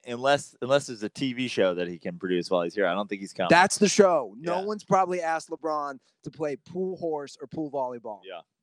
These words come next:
Speaker 1: Everybody tweet LeBron, get him down here for some pool volleyball.
Speaker 2: Do you know how many views that would get?
Speaker 1: <laughs> Yeah.
Speaker 2: Like, LeBron,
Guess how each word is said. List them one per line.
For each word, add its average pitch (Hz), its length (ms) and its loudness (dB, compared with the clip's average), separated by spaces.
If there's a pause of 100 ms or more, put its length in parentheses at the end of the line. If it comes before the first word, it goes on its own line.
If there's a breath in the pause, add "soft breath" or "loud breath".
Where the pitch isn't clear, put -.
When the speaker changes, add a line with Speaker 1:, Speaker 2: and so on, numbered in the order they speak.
(500)
Speaker 1:
Everybody 113 280 -6
tweet 113 240 -8
LeBron, 95 420 -4
get 92 100 -2
him 92 80 -10
down 92 160 -2
here 92 100 -6
for 85 60 -16
some 92 140 -18
pool 98 280 2
volleyball. 87 520 4 (460)
Speaker 2:
Do 147 80 0
you 220 80 4
know 233 60 10
how 226 120 8
many 214 220 0
views 190 320 0
that 214 140 6
would 208 120 2
get? 226 340 2
Speaker 1:
<laughs> 143 80 -18
Yeah. 131 240 -4
Speaker 2:
Like, 202 280 2
LeBron, 208 540 2